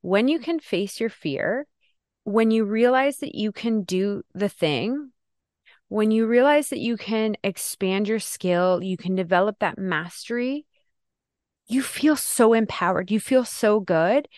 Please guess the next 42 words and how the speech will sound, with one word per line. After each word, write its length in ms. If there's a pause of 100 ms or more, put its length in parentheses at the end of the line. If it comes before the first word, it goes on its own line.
(360)
And 440
that 380
allows 400
you 120
to 140
feel 260
unstoppable 720
because 340
you 100
think, 240 (260)
"If 140
I 160
can 220
do 180
this, 640 (560)
what 340
else 320
ca-, 240
what 240
else 180
do 140
I 80
wanna 220
do? 100 (640)
What 260
else 460 (400)
can 180
I 100
learn? 460 (240)
What 200
else 280
have 140
I 120
been 180
holding 320
myself 420
back 280
from?" 320 (280)
And 140
it's 180
this 200
very 640